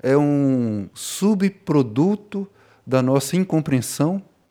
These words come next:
quando esse sétimo raio se aproxima. Então, um ocultista é um indivíduo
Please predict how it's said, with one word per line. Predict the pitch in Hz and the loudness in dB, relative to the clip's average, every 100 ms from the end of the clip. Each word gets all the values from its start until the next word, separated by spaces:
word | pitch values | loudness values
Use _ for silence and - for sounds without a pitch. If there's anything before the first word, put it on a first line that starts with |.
| _ _ _ _ | _ _ _ _
quando | 135 139 139 | -2 -2 -2
esse | 139 | -6
sétimo | 131 127 123 - 120 | -8 -6 -6 -6 -6
raio | 113 113 120 | -2 -4 -4
se | 131 | -8
aproxima. | - 120 - 95 85 90 _ _ _ _ _ _ _ _ _ _ _ _ _ _ _ _ 139 | -8 -8 -10 -14 -16 -20 _ _ _ _ _ _ _ _ _ _ _ _ _ _ _ _ -8
Então, | 139 170 202 - | -2 -2 -2 -4
um | 165 180 | 0 4
ocultista | 202 - 131 - 196 170 - - - - _ - | 2 0 -12 -8 -6 -6 -8 -10 -12 -14 _ 0
é | 139 170 180 - | 2 2 -2 -4
um | 156 | -4
indivíduo | 147 135 120 175 180 180 180 | -2 -4 -4 -6 -6 -8 -12